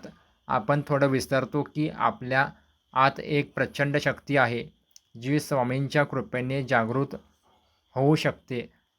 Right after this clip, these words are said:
आज आपल्या जीवनात कितीतरी अडचणी आहेत, पैशाची, नात्यांची, आरोग्याची, पण आपल्याला लक्षात ठेवलं पाहिजे, स्वामी समर्थांचं नाव घेतलं की संकट झुकतात,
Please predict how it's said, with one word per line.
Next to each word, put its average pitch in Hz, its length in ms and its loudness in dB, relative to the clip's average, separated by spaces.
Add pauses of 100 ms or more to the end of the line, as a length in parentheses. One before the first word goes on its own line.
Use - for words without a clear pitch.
आज 147 280 4
आपल्या 135 380 2
जीवनात 127 420 -2 (300)
कितीतरी 147 500 2
अडचणी 131 520 0
आहेत, 120 280 0 (560)
पैशाची, 135 720 2
नात्यांची, 135 800 -2 (380)
आरोग्याची, 135 680 2
पण 147 320 -2
आपल्याला 131 600 0
लक्षात 139 420 0
ठेवलं 131 360 -4
पाहिजे, 123 440 -2 (500)
स्वामी 131 460 0
समर्थांचं 131 800 -2
नाव 123 260 2
घेतलं 123 360 -2
की 143 340 -4 (380)
संकट 127 460 0 (280)
झुकतात, 127 460 -4